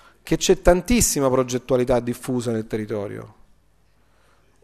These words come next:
<clears throat> Me mi, mi riprendono perché dicono, perché dico che negli ultimi anni sono, oh, come dire, ci sono più comitati che popolazione per il semplice fatto che una persona è iscritta a più comitati. Eh,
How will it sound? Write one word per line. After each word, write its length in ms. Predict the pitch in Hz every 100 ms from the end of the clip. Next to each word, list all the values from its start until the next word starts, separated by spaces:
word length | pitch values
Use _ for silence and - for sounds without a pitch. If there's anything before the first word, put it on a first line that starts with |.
| _
<clears throat> 340 | 196 220 147 -
Me 220 | 151 185
mi, 200 | 175 151
mi 120 | 151
riprendono 460 | 160 180 196 196 143
perché 280 | 139 - 160
dicono, 600 | 180 156 139 135 - _
perché 240 | 147 - 165
dico 220 | 175 135
che 100 | 135
negli 180 | 143 175
ultimi 320 | 185 160 160
anni 280 | 180 165 131
sono, 200 | 139 135
oh, 600 | 135 - 139 131 131 127
come 160 | 151
dire, 120 | 147
ci 140 | 123 147
sono 340 | 165 143 123 - - _ _
più 200 | 208 -
comitati 800 | 165 165 160 185 190 185 160 - -
che 120 | -
popolazione 800 | 147 143 139 143 - 170 170 143
per 100 | 127
il 60 | 131
semplice 340 | - 139 143
fatto 260 | 151 160 131
che 60 |
una 160 | 127 131
persona 300 | 135 - 147
è 20 |
iscritta 280 | - 131 127
a 20 |
più 160 | - 120
comitati. 560 | 120 113 104 98 95
Eh, 100 | 104